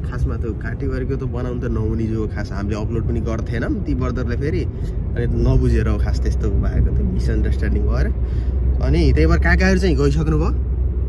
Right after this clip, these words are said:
अँ, हामी चाहिँ अलि भर्खर निस्किँदैछौँ। नानी छ नि यहाँ, अँ, यहाँ दाइ हुनुहुन्छ अगाडि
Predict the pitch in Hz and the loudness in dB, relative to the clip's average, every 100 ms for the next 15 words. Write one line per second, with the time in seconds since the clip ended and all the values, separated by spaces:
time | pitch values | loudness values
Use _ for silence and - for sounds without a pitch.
0 | - - - - - 123 120 123 139 127 | -2 -2 -2 -2 0 0 0 0 0 0
1 | 117 107 104 - - 117 120 151 151 123 | 0 0 0 0 0 2 2 2 0 0
2 | 120 - - - 135 131 127 - 123 123 | 0 0 0 0 2 2 4 4 4 4
3 | 156 - - - - 151 190 190 190 190 | 2 2 0 -2 2 4 4 4 2 2
4 | 240 - - - - - - - - - | 0 -2 -2 -2 -2 -2 -2 -2 -4 -2
5 | - 120 117 123 131 - - - 123 131 | -2 0 0 0 -2 -4 -4 -4 -4 0
6 | 151 143 135 127 123 135 131 | 2 2 -2 -2 0 0 0